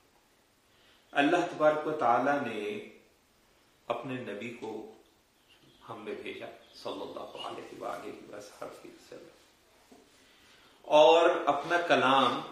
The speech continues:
اپنے نبی پر نازل فرمایا۔ مقصد یہ تھا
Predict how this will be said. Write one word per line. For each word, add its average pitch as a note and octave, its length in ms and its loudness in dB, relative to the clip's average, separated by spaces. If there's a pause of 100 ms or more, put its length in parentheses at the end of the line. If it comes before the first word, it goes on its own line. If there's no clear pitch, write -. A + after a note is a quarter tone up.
(580)
اپنے C#3+ 360 -4
نبی A#2+ 520 -6
پر G#2+ 200 -10
نازل - 260 -14 (120)
فرمایا۔ - 280 -20 (3500)
مقصد E3+ 460 2
یہ G#3 160 8
تھا F3 220 8